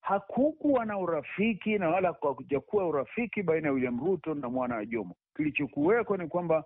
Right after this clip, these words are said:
kulikuwa na uwiano wa maslahi yao wakati ule, ndipo wakafanya kazi pamoja. Kwa sababu sasa ule uwiano haupo tena,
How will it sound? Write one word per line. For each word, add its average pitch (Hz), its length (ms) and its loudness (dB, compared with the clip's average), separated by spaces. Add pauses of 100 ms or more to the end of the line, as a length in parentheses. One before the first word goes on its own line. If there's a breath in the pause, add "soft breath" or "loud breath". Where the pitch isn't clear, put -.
(280 soft breath)
kulikuwa 254 360 0
na 151 140 2
uwiano 156 720 2
wa 160 60 2
maslahi 156 500 -2
yao 139 120 0
wakati 117 280 -4
ule, 196 440 0 (320 soft breath)
ndipo 139 240 -2
wakafanya 117 400 -6
kazi 110 280 -6
pamoja. 160 400 -8 (320 loud breath)
Kwa 208 180 0
sababu 262 400 0
sasa 240 420 0
ule 214 160 2
uwiano 185 420 0
haupo 147 360 -2
tena, 135 460 -2